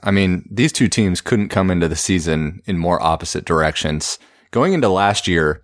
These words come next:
Syracuse had Dino Babers, was, he was fending off job offers. Uh, they, the, the Orange had a ton of preseason hype. They ended up obviously faltering,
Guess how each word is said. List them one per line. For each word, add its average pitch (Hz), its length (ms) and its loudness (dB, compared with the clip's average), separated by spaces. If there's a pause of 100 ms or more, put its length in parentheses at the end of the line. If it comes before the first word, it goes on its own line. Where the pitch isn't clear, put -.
Syracuse 113 920 0 (220)
had 95 220 0
Dino 120 260 4
Babers, 104 520 2
was, 90 240 0
he 110 120 0
was 104 160 0
fending 101 400 0
off 92 280 0
job 87 360 2
offers. 78 600 0 (460)
Uh, 76 400 2 (460)
they, 101 200 2 (140)
the, 95 420 0
the 104 100 2
Orange 107 320 2
had 95 140 0
a 87 60 0
ton 147 300 -2
of - 80 -2
preseason 90 580 -2
hype. 76 400 -2 (580)
They 98 200 2
ended 113 160 2
up 107 160 0
obviously 98 380 0
faltering, 92 800 0